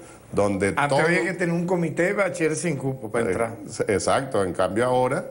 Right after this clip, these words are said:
Speaker 1: con la revolución, todos los muchachos que salen de bachillerato tienen su cupo asegurado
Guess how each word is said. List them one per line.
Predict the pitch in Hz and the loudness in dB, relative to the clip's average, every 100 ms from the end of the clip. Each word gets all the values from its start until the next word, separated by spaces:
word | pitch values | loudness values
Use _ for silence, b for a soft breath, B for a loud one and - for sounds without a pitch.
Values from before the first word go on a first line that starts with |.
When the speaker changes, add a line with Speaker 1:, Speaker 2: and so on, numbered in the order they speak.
| - - | -10 -4
Speaker 1:
con | 98 | 0
la | 95 | 2
revolución, | 92 92 92 90 101 107 147 - B B B - | 2 2 0 0 2 2 0 -6 B B B -2
todos | 95 123 135 156 | 2 2 2 0
los | 139 107 - | 0 -2 -4
muchachos | 92 - 110 131 - 143 139 - | -6 0 2 2 0 -4 -4 -4
que | 104 | -2
salen | 95 104 110 123 131 - | 0 2 0 0 -6 -2
de | 117 | 0
bachillerato | 101 90 - 92 120 139 131 | 0 0 0 2 2 0 -8
tienen | - 98 107 117 | -2 -2 0 -2
su | 107 87 | -4 -2
cupo | 110 113 113 - - - | 0 0 0 -4 -4 -4
asegurado | 101 - 92 82 73 80 76 | -4 -2 -2 0 2 2 0